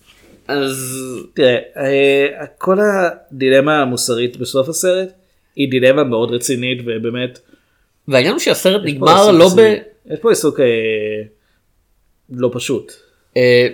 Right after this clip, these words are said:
Speaker 1: עכשיו, כאמור, מה שמעניין זה שהספר הוא חלק מסדרה, הוא אפילו לא הראשון, הוא השלישי בסדרה. אה, ועשר שנים אחרי שהספר הזה יצא, הוא כתב,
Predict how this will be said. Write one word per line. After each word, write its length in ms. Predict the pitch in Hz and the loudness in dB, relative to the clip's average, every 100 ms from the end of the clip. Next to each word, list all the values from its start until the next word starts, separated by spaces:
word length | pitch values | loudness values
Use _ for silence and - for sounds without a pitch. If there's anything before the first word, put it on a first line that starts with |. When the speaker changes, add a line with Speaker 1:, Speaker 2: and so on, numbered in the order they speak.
| - - | -6 -10
Speaker 1:
עכשיו, 200 | - 117 | -6 -4
כאמור, 460 | 123 165 196 - _ | -4 -2 -4 -6 _
מה 180 | 131 151 | -6 -4
שמעניין 560 | - 202 127 127 170 147 | -4 -4 -4 -2 -4 -4
זה 100 | 127 | -6
שהספר 720 | - 120 120 - - 185 226 | -2 0 0 0 0 0 0
הוא 260 | 175 120 - | -2 -4 -4
חלק 240 | 147 165 | -4 -4
מסדרה, 360 | 131 - 127 131 | -8 -10 2 2
הוא 160 | 120 | 2
אפילו 160 | - 226 | 0 2
לא 60 | |
הראשון, 280 | 185 135 151 | 2 2 -4
הוא 80 | 123 | -6
השלישי 340 | 110 120 180 | -8 -10 -6
בסדרה. 420 | 185 - 117 104 120 - _ _ - _ _ _ _ | -4 -4 -8 -8 -8 -10 _ _ -20 _ _ _ _
אה, 460 | 131 127 123 123 123 123 | 0 2 4 2 0 -4
ועשר 720 | 123 123 123 - 196 240 285 | -2 2 2 2 2 4 0
שנים 340 | 254 214 190 180 | -2 -2 -2 -2
אחרי 200 | 165 165 | -2 -2
שהספר 440 | 156 - 151 156 | -2 -4 -4 -2
הזה 140 | 127 123 | 0 -2
יצא, 340 | 123 185 165 | 0 2 4
הוא 120 | 135 123 | 2 0
כתב, 360 | 127 135 135 | -2 2 2